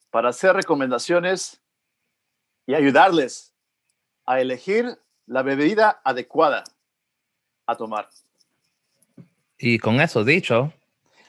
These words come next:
Speaker 2: vamos a comenzar con noticias de cerveza y productos nuevos. Y con eso dicho, dele.
Speaker 1: Listo, listo. Bueno, una de las noticias que,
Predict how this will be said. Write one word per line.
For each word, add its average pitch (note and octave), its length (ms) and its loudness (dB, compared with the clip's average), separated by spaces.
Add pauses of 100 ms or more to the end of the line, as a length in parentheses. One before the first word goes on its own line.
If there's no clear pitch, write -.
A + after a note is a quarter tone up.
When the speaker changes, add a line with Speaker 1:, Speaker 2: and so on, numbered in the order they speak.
(140)
Speaker 2:
vamos C#3 300 0
a C3+ 80 0
comenzar C3 500 0
con G#2+ 640 2
noticias C#3+ 1040 0 (480)
de F#2+ 260 -4
cerveza A#2 840 2
y G2+ 600 -2
productos A2 600 -4
nuevos. C3 680 -2 (1160)
Y G2 200 -8
con G2 240 -6
eso A2+ 260 -2
dicho, D#3+ 560 -4 (480)
dele. G2+ 680 -4 (520)
Speaker 1:
Listo, D3+ 580 4
listo. A#2 540 0 (360)
Bueno, D#3 420 2 (720)
una A3+ 200 -2
de A3 100 0
las F#3+ 160 4
noticias A3 680 -6
que, D#3+ 420 -6